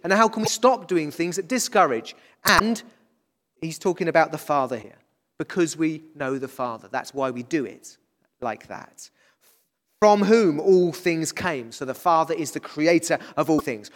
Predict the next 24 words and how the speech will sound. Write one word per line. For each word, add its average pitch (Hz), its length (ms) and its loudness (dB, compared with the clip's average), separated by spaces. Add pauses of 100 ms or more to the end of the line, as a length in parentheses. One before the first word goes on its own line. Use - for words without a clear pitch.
"For 214 320 6
whom 214 300 4
we 185 100 4
live." 175 680 4 (240)
This 160 160 -4
is 147 120 -8
the 165 80 -2
God. 135 440 2
We 147 140 2
live 165 360 2
for - 160 2
him. 139 320 -6 (400)
We 123 80 -8
serve 226 560 4
him. 139 180 -8 (240)
We, 143 280 -2
we, 143 160 0
we 151 180 0
serve 233 360 4
him 190 80 -4
with 185 120 2
all 180 160 8
our 165 120 8
heart. 156 320 0